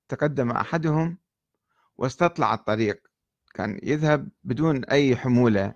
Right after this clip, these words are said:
من المخدرات أو من الأشياء الم-، المهربة، يذهب وحده كأنه ذاهب إلى قريته مثلًا،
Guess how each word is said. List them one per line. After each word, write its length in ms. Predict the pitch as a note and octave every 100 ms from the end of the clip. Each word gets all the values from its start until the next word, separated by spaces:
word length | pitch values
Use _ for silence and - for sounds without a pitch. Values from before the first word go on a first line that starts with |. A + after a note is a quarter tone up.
| -
من 140 | G2+
المخدرات 760 | G2 F#2+ A2 G#2 G#2+ A2+ A2 -
أو 100 | F#2
من 200 | F#2+ F2
الأشياء 480 | F2 - - G2 G2
الم-، 160 | - - _ _ _ _
المهربة، 760 | A#2 B2 A#2+ D#3+ D#3+ C#3+ E3+ F#3+ - _ _
يذهب 320 | - F#3 D#3 D#3
وحده 680 | E3 G3 D3 C#3+ D#3 D3+ -
كأنه 220 | D3 D3
ذاهب 260 | D3 D3
إلى 140 | C3 B2
قريته 560 | A#2+ A#2 C3 - G2+
مثلًا، 460 | F#2+ F2 E2+ F#2+